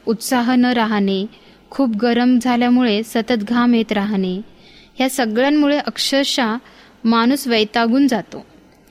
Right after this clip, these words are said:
मात्र या उन्हाळ्यात विशिष्ट प्रकारच्या गोष्टींचा आहारात समावेश केला तर तुम्ही नक्कीच शरीराने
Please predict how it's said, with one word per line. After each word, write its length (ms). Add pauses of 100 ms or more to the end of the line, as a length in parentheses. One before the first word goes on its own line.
(340)
मात्र 360
या 240
उन्हाळ्यात 580 (400)
विशिष्ट 500
प्रकारच्या 600
गोष्टींचा 680 (160)
आहारात 640
समावेश 580
केला 440 (440)
तर 60 (180)
तुम्ही 260
नक्कीच 560
शरीराने 580